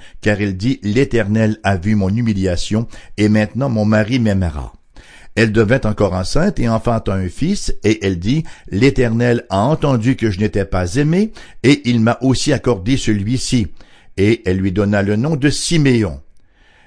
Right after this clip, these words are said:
Elle devint encore enceinte et enfanta un fils, et elle dit,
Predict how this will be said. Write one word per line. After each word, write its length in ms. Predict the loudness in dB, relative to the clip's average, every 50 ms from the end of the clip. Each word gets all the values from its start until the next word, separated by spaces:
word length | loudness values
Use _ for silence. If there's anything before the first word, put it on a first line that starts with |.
| -10 -2
Elle 160 | 0 0 2 4
devint 300 | 4 4 4 4 2 2
encore 300 | 0 0 2 4 2 4
enceinte 600 | 4 2 2 2 2 2 2 0 -2 -4 -8 -12 -6 -2
et 160 | 0 0 0
enfanta 440 | 0 -2 -2 -2 -4 -4 0 0 0
un 160 | 2 2 0
fils, 420 | 0 0 0 0 0 0 -2 -6 -6 -2
et 120 | 0 0 2
elle 180 | 2 0 -2
dit, 260 | -2 -2 -2 0 -2